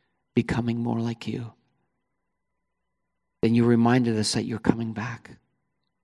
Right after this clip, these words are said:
So it has been, in many ways, something of a waiting game, of constantly expecting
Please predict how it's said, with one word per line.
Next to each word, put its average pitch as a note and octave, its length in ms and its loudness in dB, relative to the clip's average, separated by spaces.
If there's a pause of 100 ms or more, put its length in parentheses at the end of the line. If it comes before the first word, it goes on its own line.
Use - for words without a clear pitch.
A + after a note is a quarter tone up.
(960)
So C#3 180 6
it C3+ 100 8
has D3+ 320 4
been, A2+ 560 2
in A#2 160 0
many A#2 220 4
ways, G#2+ 640 -2 (1120)
something A#2+ 560 0
of G#2+ 280 -2
a G#2 200 0
waiting A2+ 480 -2
game, A#2 440 -6 (1900)
of G#2+ 260 -2
constantly C3+ 800 -2
expecting A2 880 -4